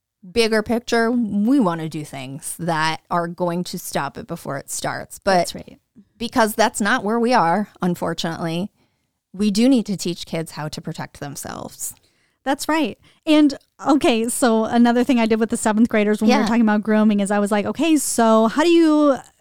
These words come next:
Speaker 2: educate your community on this, on, on grooming, on the need for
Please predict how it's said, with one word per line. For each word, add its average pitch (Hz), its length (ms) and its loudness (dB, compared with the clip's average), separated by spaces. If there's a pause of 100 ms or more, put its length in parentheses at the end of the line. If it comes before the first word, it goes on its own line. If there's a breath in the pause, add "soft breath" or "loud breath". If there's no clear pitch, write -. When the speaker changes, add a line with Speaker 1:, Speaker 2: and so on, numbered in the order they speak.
(100)
Speaker 2:
educate 277 420 2
your 247 140 2
community 220 760 4 (380)
on 233 300 4
this, 214 400 0
on, 254 340 0
on 240 180 4
grooming, 240 760 4
on 202 520 0 (360 loud breath)
the 226 240 4
need 233 520 2
for 196 460 -2